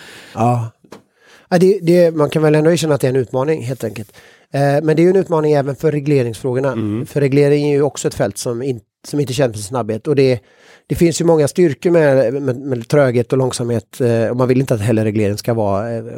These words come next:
Speaker 1: ändras varje kvartal, liksom.
Speaker 2: Nej, en dags-, en
Speaker 1: <laughs>
Speaker 2: dags-,
Speaker 1: Nej,
Speaker 2: dagslända,
Speaker 1: precis.
Speaker 2: liksom.
Speaker 1: Eller ett nytt politiskt parti, eh, som styr om allting, liksom. Men, men, men jag, jag, jag får ändå, det är ju, det är såklart en utmaning. Jag tänker att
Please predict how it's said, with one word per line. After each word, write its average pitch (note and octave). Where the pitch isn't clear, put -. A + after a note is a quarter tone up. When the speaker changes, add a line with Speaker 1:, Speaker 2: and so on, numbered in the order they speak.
Speaker 1:
ändras A2
varje A#2+
kvartal, C#3
liksom. G2+
Speaker 2:
Nej, A2+
en A#2+
dags-, -
en B2
Speaker 1:
<laughs> -
Speaker 2:
dags-, A#2+
Speaker 1:
Nej, D#3
Speaker 2:
dagslända, C#3
Speaker 1:
precis. A#2
Speaker 2:
liksom. A2
Speaker 1:
Eller D3+
ett D3
nytt D3
politiskt C3+
parti, A#2
eh, G#2+
som A2+
styr A#2
om A2
allting, A2
liksom. C#3
Men, F3+
men, E3+
men D#3+
jag, E3
jag, E3+
jag C#3+
får F#3
ändå, D#3
det D#3
är F3
ju, F3+
det F3
är F3+
såklart F3
en E3+
utmaning. C3+
Jag D#3
tänker E3+
att -